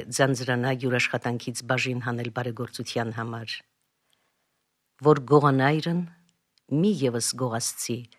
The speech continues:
այլ մանավանդ վաստակեցցե գործել ձեռոք յուրովք զբարիս, զի բավական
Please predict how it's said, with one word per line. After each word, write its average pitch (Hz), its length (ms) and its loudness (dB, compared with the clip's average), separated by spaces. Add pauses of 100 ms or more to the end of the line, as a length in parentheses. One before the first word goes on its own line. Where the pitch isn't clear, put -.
(380)
այլ 143 160 4
մանավանդ 135 640 2
վաստակեցցե 135 840 -2
գործել 143 460 2 (140)
ձեռոք 135 340 -2 (140)
յուրովք 131 500 -4 (220)
զբարիս, 127 580 -2 (920)
զի 127 140 -4 (100)
բավական 131 420 2